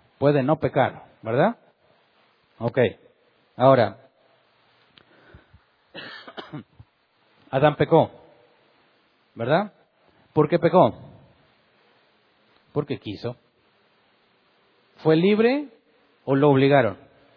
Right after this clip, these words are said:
Nadie lo obligó. Él decidió libremente en esa circunstancia, ¿tomo del fruto o no tomo del fruto? Sí.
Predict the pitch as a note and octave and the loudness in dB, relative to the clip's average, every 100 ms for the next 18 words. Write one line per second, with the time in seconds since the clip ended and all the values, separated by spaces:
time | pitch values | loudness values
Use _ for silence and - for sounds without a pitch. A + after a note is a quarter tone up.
0 | _ _ _ _ _ _ _ _ _ _ | _ _ _ _ _ _ _ _ _ _
1 | _ - C3 E3 F3 E3+ D3+ C#3+ D3 G#2 | _ -10 -4 -2 0 0 0 2 2 0
2 | - _ _ _ _ _ _ _ _ _ | -8 _ _ _ _ _ _ _ _ _
3 | _ _ _ _ _ _ _ C#3+ F3 G#3+ | _ _ _ _ _ _ _ -2 0 0
4 | G#3+ E3 D3+ D#3+ E3 F3 E3+ E3 E3 D#3+ | -4 -4 -2 0 0 0 -2 -2 -2 -2
5 | D3+ D#3+ D#3+ D#3 C3+ C3 D#3+ E3+ G3+ A#3 | -4 -4 -4 -6 -6 -4 -4 -2 -4 -4
6 | F3 C#3 - D3 E3+ D#3+ C#3+ E3+ E3+ D#3 | -8 -14 -4 -4 -2 -2 -2 -2 -2 -2
7 | D#3 D#3+ E3 E3 D#3 E3+ E3+ F#3+ G#3+ _ | -4 -4 -4 -2 -2 -2 -2 -4 -4 _
8 | _ _ - A#2+ C#3+ E3 | _ _ -14 -10 -8 -8